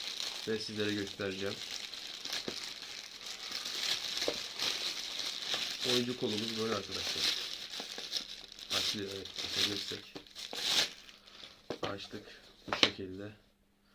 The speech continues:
Control the game your way yazıyor. Philips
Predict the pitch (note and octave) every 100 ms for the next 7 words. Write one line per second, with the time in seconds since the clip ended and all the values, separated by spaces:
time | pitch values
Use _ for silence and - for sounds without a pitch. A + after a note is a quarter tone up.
0 | - - _ - A2+ G#2+ - A2+ A2 G#2
1 | A2 A2 - G2 G#2+ G#2+ G#2 G2+ G2+ G2
2 | F#2+ G2 G2 G2 F#2+ G2 G2+ - - G2
3 | G2 G2 -